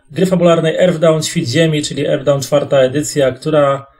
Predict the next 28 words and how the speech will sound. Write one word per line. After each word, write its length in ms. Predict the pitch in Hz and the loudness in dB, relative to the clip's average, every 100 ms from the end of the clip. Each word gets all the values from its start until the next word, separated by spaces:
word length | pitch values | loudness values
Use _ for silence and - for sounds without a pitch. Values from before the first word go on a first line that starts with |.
| _ _ _ _ - | _ _ _ _ -4
której 260 | 180 185 | 2 4
zbiórka 380 | 139 196 233 208 | 4 4 4 4
już 100 | 175 | 2
właściwie 320 | 180 180 190 | 0 0 0
się 140 | 180 170 | 2 2
udała, 320 | 170 185 151 | 4 4 2
bo 80 | 147 | 0
została 300 | 151 160 151 | 0 2 2
ufundowana 540 | 160 156 156 160 143 | 0 0 2 2 2
w 60 | 123 | 2
dziewięćdziesiąt 560 | 151 156 151 170 - | 0 0 -2 -4 -2
minut 240 | 170 156 156 | 0 0 -2
na 120 | 139 | -6
Wspieram 500 | - 170 160 139 123 | -4 0 0 0 0
To 260 | 160 160 | 2 4
i 100 | 143 | 2
tylko 280 | 143 135 139 | -2 -6 -6
będziemy 640 | 135 135 143 135 135 123 - _ _ _ _ _ _ | -4 -4 -2 -2 -4 -8 -16 _ _ _ _ _ _
czekali 440 | - 147 165 156 151 | -6 -2 2 2 2
na 140 | 156 | 0
to, 200 | 151 147 | 0 -2
co 160 | 131 175 | 2 2
jeszcze 240 | 165 170 | 2 -2
się 140 | - 156 | -4 -4
w 60 | |
tej 140 | 160 147 | -2 -2
zbiórce 420 | 147 170 170 156 | -2 -2 2 0
ufunduje. 880 | 147 143 127 147 165 156 156 - | 0 -6 -4 0 2 2 2 -4